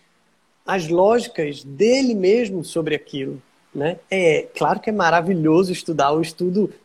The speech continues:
tanta gente tá faltando o caminho pra gente passar e pra gente, né?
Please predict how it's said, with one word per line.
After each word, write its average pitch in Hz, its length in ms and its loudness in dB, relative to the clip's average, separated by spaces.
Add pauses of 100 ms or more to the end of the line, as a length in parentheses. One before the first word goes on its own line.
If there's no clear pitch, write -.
(100)
tanta - 840 0
gente 185 280 0
tá 190 140 -2
faltando 185 520 2
o - 20 -8
caminho 160 320 -2
pra 160 180 -4
gente 143 200 -8
passar 135 680 -4 (260)
e 180 100 -2 (200)
pra 139 220 0
gente, 135 440 -6
né? 143 220 -4